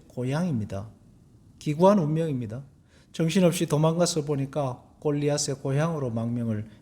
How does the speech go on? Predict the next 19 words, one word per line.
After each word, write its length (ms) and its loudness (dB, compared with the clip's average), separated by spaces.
했습니다. 480 -8
사람들이 500 6
"저 140 0
사람은 640 2
사울이 460 2
죽인 260 2
자는 240 2
천천히요, 640 -4
다윗이 420 -2
죽인 300 -2
자는 400 -2
만만이라고" 720 0
노래하던 560 -2
이스라엘의, 840 -2
어, 240 -10
군대 260 2
장관. 420 -2
"다윗이 400 0
아니냐. 580 -4